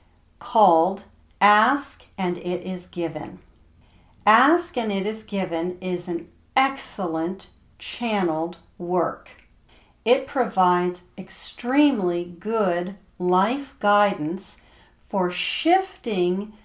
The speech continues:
your perspective and your experience from wherever you are to progressively higher and higher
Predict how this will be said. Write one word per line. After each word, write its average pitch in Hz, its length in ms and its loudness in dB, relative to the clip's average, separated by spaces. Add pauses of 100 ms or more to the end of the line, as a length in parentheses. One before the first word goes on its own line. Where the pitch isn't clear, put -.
(200)
your 220 300 2
perspective 208 1300 0 (320)
and 202 240 0
your 226 480 0
experience 202 1200 0 (240)
from 202 240 -2
wherever 233 580 2
you 233 380 -4
are 208 600 4 (380)
to 208 560 -6
progressively 208 1200 -2 (160)
higher 311 840 2 (440)
and 180 240 -2
higher 196 920 -2